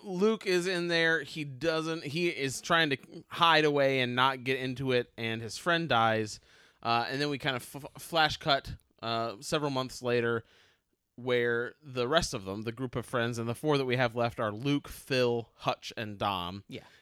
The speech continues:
Speaker 1: And the four of them are going on a hike through Sweden, which was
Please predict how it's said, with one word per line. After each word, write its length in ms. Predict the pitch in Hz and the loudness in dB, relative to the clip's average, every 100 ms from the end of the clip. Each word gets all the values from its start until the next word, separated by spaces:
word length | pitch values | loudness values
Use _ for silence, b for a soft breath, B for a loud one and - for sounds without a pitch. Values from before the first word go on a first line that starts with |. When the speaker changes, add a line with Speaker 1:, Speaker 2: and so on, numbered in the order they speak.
| - | -10
Speaker 1:
And 160 | 113 | -6
the 40 | 113 | -6
four 200 | 160 151 | -2 -2
of 80 | 127 | 0
them 320 | 127 120 117 - | -2 -2 -4 -2
are 320 | 110 107 107 | 0 0 0
going 320 | 110 113 107 | -4 -6 -6
on 80 | 104 | -6
a 60 | |
hike 280 | 101 143 - | -4 -4 -4
through 220 | - 131 | -8 -10
Sweden, 580 | 110 - 131 110 101 95 b b - | -8 -6 -6 -4 -4 -8 b b -10
which 220 | 120 127 | -8 -4
was 560 | 131 127 117 113 - | 2 4 4 0 -6